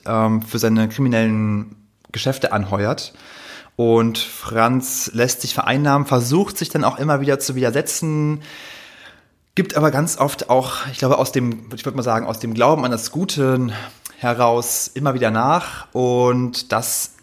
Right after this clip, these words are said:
erweist sich letztlich als sein Untergang. Es gibt dann noch eine andere Passage im Film, ähm, wo er,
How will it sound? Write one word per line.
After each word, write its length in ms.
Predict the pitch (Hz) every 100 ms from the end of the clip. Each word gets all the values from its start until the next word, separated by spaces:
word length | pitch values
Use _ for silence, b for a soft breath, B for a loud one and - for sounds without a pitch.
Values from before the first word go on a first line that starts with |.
| _ _ _ -
erweist 480 | 117 101 107 110 -
sich 160 | 113
letztlich 420 | 101 104 - 107
als 280 | 104 104 -
sein 240 | 107 101 107
Untergang. 600 | 110 117 98 95 92 101
Es 120 | -
gibt 180 | - -
dann 80 | 117
noch 80 |
eine 140 | 113 107
andere 220 | 123 139
Passage 500 | - 127 - 123 117
im 120 | 117
Film, 500 | 113 117 113 110 110 B B B B B B
ähm, 520 | 113 107 107 104 107 107
wo 380 | 107 113 117
er, 880 | - 107 107 107 107 104 104 104 107